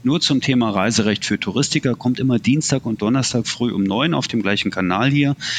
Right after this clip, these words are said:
Also auch die Zeit nutzen, um sich tatsächlich fit zu machen. Im Winterschlaf heißt ja nicht, dass man schlafen muss. Das heißt ja tatsächlich nur, dass man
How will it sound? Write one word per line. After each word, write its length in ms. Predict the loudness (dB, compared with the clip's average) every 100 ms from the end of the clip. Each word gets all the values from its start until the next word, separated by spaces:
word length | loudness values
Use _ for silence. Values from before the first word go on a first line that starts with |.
| -6
Also 200 | -4 -2
auch 140 | -2 0
die 140 | 0
Zeit 520 | 2 2 0 -2 -6 -2
nutzen, 440 | -2 0 0 0
um 160 | 0 0
sich 160 | -2
tatsächlich 520 | -4 -2 -2 0 -2
fit 220 | 0 -2 -2
zu 160 | 0 2
machen. 380 | 0 0 -2 -2 -6 -12 -14 -20 -20 -20 -20 -2
Im 140 | 2
Winterschlaf 540 | 2 2 0 0 -2 0
heißt 200 | 0 2
ja 60 |
nicht, 160 | 2 2
dass 140 | 0
man 100 | 0
schlafen 420 | 0 0 0 0 0
muss. 220 | 0 0
Das 140 | -2
heißt 200 | -2 -2
ja 60 | -2
tatsächlich 560 | -4 -4 -4 -4 -2
nur, 140 | 0 0
dass 200 | 0 0
man 240 | 0 0